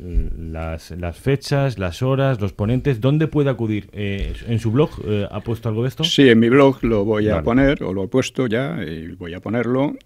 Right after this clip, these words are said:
Speaker 2: Eh, lo diré también en el programa de Es Radio, de Luis del Pino, eh, los sábados, suele ser los sábados, mm, sobre las diez y media, diez y media, once, y,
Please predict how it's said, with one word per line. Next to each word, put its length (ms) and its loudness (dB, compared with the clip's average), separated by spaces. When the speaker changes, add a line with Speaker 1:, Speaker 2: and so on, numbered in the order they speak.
Speaker 2:
Eh, 520 -10
lo 160 -4
diré 180 -2
también 380 -2
en 140 -2
el 80 -6
programa 560 -4
de 500 -6
Es 140 -6
Radio, 320 -2
de 100 -4
Luis 160 -6
del 140 -6
Pino, 340 0
eh, 160 -8
los 320 -12
sábados, 640 -2
suele 220 -12
ser 140 -12
los 120 -12
sábados, 720 -8
mm, 200 -12
sobre 240 -14
las 100 -12
diez 180 -10
y 60 -8
media, 400 -6
diez 180 -10
y 40 -10
media, 260 -10
once, 320 -8
y, 720 2